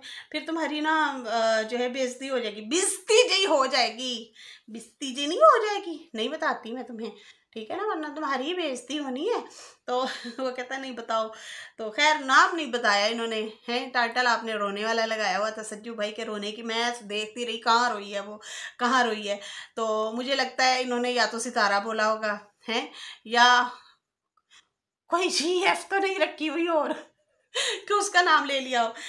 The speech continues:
तो खैर इन्होंने जो है, अ, उसका क्या कहते हैं, नाम नहीं बताया और ना रीज़न रोने का बताया कि क्यों रोने लगी।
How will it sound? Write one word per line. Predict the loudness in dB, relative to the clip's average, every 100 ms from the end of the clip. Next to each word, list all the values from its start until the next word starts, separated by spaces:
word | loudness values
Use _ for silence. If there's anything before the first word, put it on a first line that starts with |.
| -14 -8
तो | -4
खैर | 4 6 6 2
इन्होंने | -4 -6 -4 -4 -6
जो | -4 0
है, | 4 4 2 -16 -20 -10 -2
अ, | 0 0 -2 -4
उसका | -6 0 2 2 0 -6 -14 -10
क्या | -4
कहते | -4 -4
हैं, | -4 -6 -6 -16 _ -20 -20 -20 -14 2
नाम | 8 8 8
नहीं | 2
बताया | 4 8 8 8 4
और | 2 -2 0
ना | 2
रीज़न | 2 0 -2 0
रोने | 0 0 2 2 2
का | 0
बताया | 0 4 4 4 2
कि | -4
क्यों | -4 -2 0
रोने | 2 2 2
लगी। | 0 -4 -10